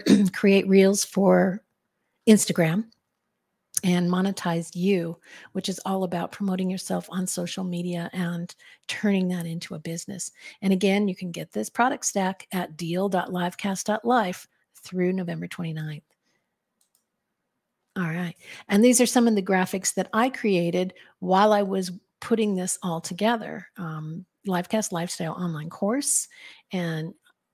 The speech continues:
what they did was they gave me a sample to follow, and I created this graphic. And then I also created this one that kinda looks like a magazine cover, and that's on our, um,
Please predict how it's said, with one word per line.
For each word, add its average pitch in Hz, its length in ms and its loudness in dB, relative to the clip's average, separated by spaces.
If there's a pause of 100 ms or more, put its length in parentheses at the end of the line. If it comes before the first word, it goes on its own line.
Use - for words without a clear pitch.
what 185 180 0
they 170 120 -2
did 220 220 -4
was 214 160 0
they 175 100 -2
gave 170 240 -4
me 165 120 -6
a 151 80 -6
sample 226 440 2
to 233 60 0
follow, 220 480 4
and 190 260 -2
I 180 100 -2
created 170 460 -4
this 160 180 0
graphic. 175 600 -6 (400)
And 196 160 6
then 202 180 6
I 185 140 2
also 185 240 0
created 175 380 -2
this 175 180 -6
one 170 140 -4
that 170 100 -10
kinda 175 200 -2
looks 175 260 -6
like 165 160 -4
a 165 40 -6
magazine 170 540 0
cover, 226 540 2 (360)
and 190 220 4
that's 185 300 0
on 175 240 0
our, 160 580 -6
um, 165 340 -12